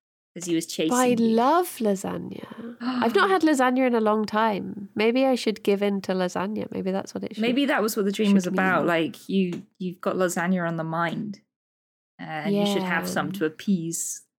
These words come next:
Speaker 1: Garfield Sexy Thick.
Speaker 2: <laughs> But yeah, those are the sorts of dreams that I've been having, you know. Would have been good recordings, but unfortunately, I've let the team down this week.
Speaker 1: Oh, it's okay.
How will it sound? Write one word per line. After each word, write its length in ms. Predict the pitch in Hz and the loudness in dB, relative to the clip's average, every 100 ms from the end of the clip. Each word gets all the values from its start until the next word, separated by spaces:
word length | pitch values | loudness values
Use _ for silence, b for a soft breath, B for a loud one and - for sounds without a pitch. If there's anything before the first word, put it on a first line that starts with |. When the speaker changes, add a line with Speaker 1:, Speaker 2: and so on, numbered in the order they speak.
| _ - | _ -6
Speaker 1:
Garfield 400 | 160 - 143 - | -6 -4 -8 -6
Sexy 340 | - - 220 | -8 -8 -14
Thick. 240 | - - _ _ _ _ _ - | -14 -18 _ _ _ _ _ -4
Speaker 2:
<laughs> 1080 | 240 - 170 240 - - - - - 311 349 - _ b b b b | -2 0 2 2 2 0 0 -2 -2 -2 -4 -6 _ b b b b
But 100 | 285 | 4
yeah, 140 | 320 | 4
those 320 | 269 302 370 | 4 4 4
are 80 | 349 | 4
the 120 | 320 | 4
sorts 260 | - 226 233 | 4 2 2
of 80 | 226 | 2
dreams 260 | 220 208 | 2 2
that 120 | - 202 | 2 2
I've 160 | 214 | 2
been 140 | 202 196 | 2 2
having, 380 | 180 175 180 | 2 0 0
you 80 | 190 | 0
know. 220 | 208 226 220 B B | 2 2 0 B B
Would 200 | 269 294 | 2 4
have 120 | 330 - | 2 2
been 240 | 277 262 | 2 4
good 200 | 247 240 | 2 2
recordings, 680 | 233 - 226 202 180 170 190 | 2 2 4 4 4 0 -2
but 180 | 196 196 | 0 2
unfortunately, 1200 | 208 - 247 254 - 214 - 170 160 160 180 - _ _ _ - | 2 2 4 4 2 0 0 0 0 0 -4 -10 _ _ _ -2
I've 160 | 185 | 0
let 180 | 196 - | 0 0
the 80 | 190 | -4
team 200 | - 156 | -4 -6
down 220 | - - | -6 -10
this 160 | - - | -12 -12
week. 140 | - - _ _ _ | -14 -16 _ _ _
Speaker 1:
Oh, 160 | 233 247 | 2 2
it's 160 | 240 196 | 2 -2
okay. 360 | 185 160 160 | -2 -2 -2